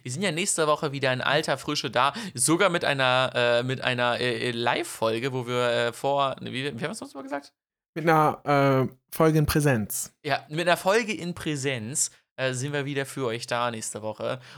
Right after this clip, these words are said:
Speaker 1: Und, äh, deshalb braucht ihr euch da gar keine Sorgen zu machen. Ähm, aber wir packen jetzt noch, damit ihr was, bis in die Woche was zu hören habt, packen wir noch mal jeweils zwei Songs drauf.
Speaker 2: Zwei Songs da auf die Playlist.
Speaker 1: Bei mir gibt es, äh, Scherben und Schnittwunden von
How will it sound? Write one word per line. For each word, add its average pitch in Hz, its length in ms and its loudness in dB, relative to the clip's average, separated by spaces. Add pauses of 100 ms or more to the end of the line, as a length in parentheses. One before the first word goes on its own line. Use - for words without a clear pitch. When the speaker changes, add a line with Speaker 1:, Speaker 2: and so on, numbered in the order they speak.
Speaker 1:
Und, 123 380 -4
äh, 113 120 -6
deshalb 113 360 -6
braucht 113 160 -4
ihr - 20 -4
euch 113 80 -4
da 117 100 -4
gar 117 140 0
keine 117 200 -4
Sorgen 120 280 -2
zu 123 140 -8
machen. 117 340 -6 (340)
Ähm, 127 280 0 (200)
aber 143 280 2
wir 196 100 0
packen 190 340 -8
jetzt 151 180 -4
noch, 147 80 -4
damit 135 220 -6
ihr 151 80 -4
was, 139 200 0
bis 131 200 -6
in 160 60 -10
die 151 100 -4
Woche 143 220 0
was 123 200 0
zu - 80 -6
hören 123 160 0
habt, 117 160 -4 (220)
packen 170 260 0
wir 147 120 2
noch 139 260 0
mal 127 240 2
jeweils 120 540 0
zwei 107 200 0
Songs 113 400 -4
drauf. 110 320 -6
Speaker 2:
Zwei 143 460 4
Songs 127 560 2
da - 100 -10
auf - 140 -10
die 117 100 -20
Playlist. - 440 -12
Speaker 1:
Bei 117 120 0
mir 202 360 0 (180)
gibt 135 260 -4
es, 156 260 2
äh, 135 280 4
Scherben 160 480 0
und 131 160 -4
Schnittwunden 170 680 -6
von 117 360 -4